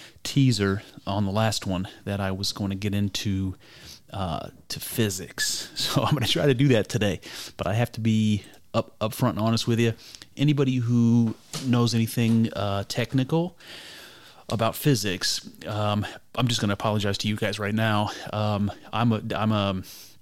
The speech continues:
interested, obviously, but an amateur. I mean, this is something that, um, that I've been getting into over the last couple years.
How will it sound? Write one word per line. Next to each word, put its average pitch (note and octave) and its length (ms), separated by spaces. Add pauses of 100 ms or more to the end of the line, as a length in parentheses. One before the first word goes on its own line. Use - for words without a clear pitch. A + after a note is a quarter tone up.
(560)
interested, B2 480
obviously, G#2+ 440
but G#2 160
an G2 80
amateur. G2+ 520
I F2 40
mean, G#2 180
this A2 140
is A2+ 80
something G#2 380
that, G2+ 200 (720)
um, F#2+ 520 (100)
that G#2 120
I've G#2 120
been G#2 140
getting G#2 220
into G2+ 560 (260)
over G#2+ 160
the G2 60
last G2+ 220
couple G2 220
years. G2+ 480